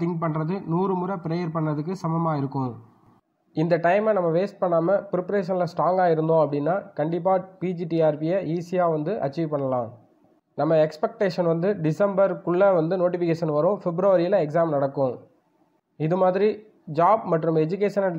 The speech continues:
related videos பார்க்க நம்ம சேனலை subscribe பண்ணிக்கோங்க. பி ஜி டி ஆர் P subject wise syllabus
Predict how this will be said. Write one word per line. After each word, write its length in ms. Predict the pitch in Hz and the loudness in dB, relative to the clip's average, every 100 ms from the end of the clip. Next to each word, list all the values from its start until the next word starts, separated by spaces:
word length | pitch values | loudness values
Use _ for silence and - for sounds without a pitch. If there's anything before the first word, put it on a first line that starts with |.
| 147 | -2
related 360 | 165 180 185 156 | 0 2 0 0
videos 280 | 165 170 165 | 0 0 0
பார்க்க 320 | 151 151 196 - | -2 0 0 0
நம்ம 140 | 151 151 165 | 0 2 2
சேனலை 280 | 170 180 175 | 2 2 0
subscribe 420 | 147 - 180 165 | -4 0 -2 0
பண்ணிக்கோங்க. 380 | 147 139 139 175 - - _ _ _ _ _ _ _ _ _ _ _ _ - | -2 -2 -2 -2 -2 -12 _ _ _ _ _ _ _ _ _ _ _ _ -2
பி 100 | 214 202 | -2 0
ஜி 80 | 220 190 | -4 -2
டி 80 | 185 175 | 0 0
ஆர் 120 | 165 | -2
P 80 | 208 233 - - 147 | -4 -6 -14 -20 -8
subject 420 | 170 165 180 226 208 | -6 -4 -4 -6 -6
wise 240 | 185 208 - - _ _ _ _ _ _ _ | -6 -6 -8 -20 _ _ _ _ _ _ _
syllabus 400 | 185 208 208 240 | 0 2 2 0